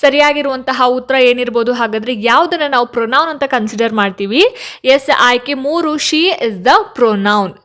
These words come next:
She ಅನ್ನೋದು ಇಲ್ಲಿ ಪ್ರೊನೌನ್ ಆಗುತ್ತೆ, ಸರ್ವನಾಮ ಆಗುವಂಥದ್ದು. So ಇಲ್ಲಿ ಜಂಪ್ ಅನ್ನೋದು ಹಾರು,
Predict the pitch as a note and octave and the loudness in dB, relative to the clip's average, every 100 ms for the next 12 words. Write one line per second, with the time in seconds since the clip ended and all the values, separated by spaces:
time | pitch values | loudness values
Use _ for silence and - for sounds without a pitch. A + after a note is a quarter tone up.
0 | - - C#4 C4+ A3+ G#3 E4 G#4+ A#3+ C#4+ | -8 -2 2 2 0 -2 -2 -2 -4 -6
1 | B3 A3+ G#3+ B3 C4 G#3 F#3 F#3 G#3 G3+ | -2 0 2 0 2 0 -2 -4 -2 -2
2 | - - - B3 A3+ A#3 A3 F#3+ A#3+ A4 | -6 -20 -8 -4 0 0 0 0 0 0
3 | - - A#3 A#3 A3 F#3+ G3 F3+ G3 G#3+ | -2 2 2 4 0 -2 -6 -4 2 2
4 | F3+ - - - F#4+ F#4+ A3 B3+ C4 E4 | 0 -10 -8 0 2 2 4 4 2 0
5 | F4 D#4 B3+ E4+ C#4+ B3+ B3+ D#4 D4 B3+ | 0 0 -2 -2 0 4 6 4 2 0
6 | G3+ | -2